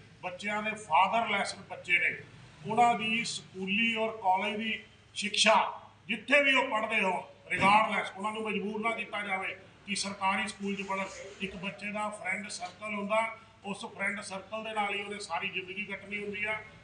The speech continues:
ਜੇ ਇੱਕ ਸਕੂਲ 'ਚ ਬੱਚਾ ਅੱਠਵੀਂ, ਦਸਵੀਂ ਤੱਕ ਪੜ੍ਹ ਰਿਹਾ ਤੇ ਪਲੱਸ ਟੂ ਤੱਕ ਦੀ ਉਹਦੀ ਸਿੱਖਿਆ ਬਿਲਕੁਲ ਮੁਫਤ ਹੋਣੀ ਚਾਹੀਦੀ ਹੈ। ਅਗਰ ਉਹਦੇ ਫਾਦਰ ਦੀ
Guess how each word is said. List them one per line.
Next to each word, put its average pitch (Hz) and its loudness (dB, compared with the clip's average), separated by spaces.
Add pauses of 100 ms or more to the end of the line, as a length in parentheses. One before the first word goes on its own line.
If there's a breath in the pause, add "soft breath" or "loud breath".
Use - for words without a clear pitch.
(120)
ਜੇ 190 -6
ਇੱਕ 196 -6
ਸਕੂਲ 220 -6
'ਚ 214 -10
ਬੱਚਾ 190 -2
ਅੱਠਵੀਂ, 196 -10
ਦਸਵੀਂ 190 -14
ਤੱਕ 190 -10
ਪੜ੍ਹ 175 -8
ਰਿਹਾ 214 -8 (520)
ਤੇ - -20
ਪਲੱਸ 185 -2
ਟੂ 185 -8
ਤੱਕ 185 -8
ਦੀ 185 -12
ਉਹਦੀ 185 -10
ਸਿੱਖਿਆ - -10
ਬਿਲਕੁਲ 175 -10
ਮੁਫਤ 190 -4
ਹੋਣੀ 175 -2
ਚਾਹੀਦੀ 175 2
ਹੈ। 180 4
ਅਗਰ 180 -2
ਉਹਦੇ 175 -6
ਫਾਦਰ 156 2
ਦੀ 220 6